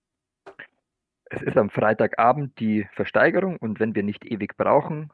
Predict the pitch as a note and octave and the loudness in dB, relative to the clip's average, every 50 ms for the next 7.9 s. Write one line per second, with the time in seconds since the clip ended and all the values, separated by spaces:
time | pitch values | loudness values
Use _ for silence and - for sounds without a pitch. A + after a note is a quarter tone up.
0 | _ - - A2 G2 G2 G2+ G2+ - D3 B2 C#3+ C#3+ - - - - - A#2 C3+ | _ -12 -8 -6 -6 -4 -2 -2 -2 2 2 2 2 2 2 0 2 4 4 2
1 | - - - G2+ G2 B2+ C3+ - - G#2+ G#2+ G#2 - - - G2+ A#2 - G#2+ G2+ | 2 0 0 2 2 2 2 0 -2 -2 -2 -2 -4 -2 0 0 2 2 2 0
2 | - - B2+ D3 - - E3 D3+ - - E3+ E3+ C3+ G#2+ - C#3+ E3 - B2+ C3 | 0 -2 -4 -4 -4 -6 -6 -6 -6 -4 -2 0 0 2 4 4 4 4 4 2
3 | C3+ D3 C#3+ - C#3 B2+ G2+ B2+ A#2 G#2+ - - - - - - - - - - | 2 0 0 -2 0 2 2 2 2 0 -8 -14 -12 -12 -4 -2 -2 -2 -2 -6
4 | - - - A2+ C3 C3+ - - A#2 A#2 A#2+ - A2+ A2 _ - - - A#2+ C3+ | -12 0 0 0 0 0 -2 0 0 0 2 2 -2 -4 _ -4 -4 -4 -2 -6
5 | C3+ - D3+ D3 _ _ - - - _ _ _ _ _ - A#2 G#2+ G#2 G#2+ G#2+ | -4 -6 -10 -10 _ _ -20 -20 -20 _ _ _ _ _ -2 0 2 4 4 2
6 | G#2+ G#2+ G#2+ G#2 _ _ _ _ - G#2+ G#2+ G#2+ G#2+ G#2+ G#2 G#2 - - - _ | 0 -2 -8 -8 _ _ _ _ 0 2 4 4 4 2 0 -2 -6 -10 -18 _
7 | _ - G#2+ G2 - - - G#2 A2 A2 - A2 G#2+ A2 - - - | _ -2 -2 -2 -2 -4 -4 -4 -4 -2 -2 0 0 0 0 -4 -18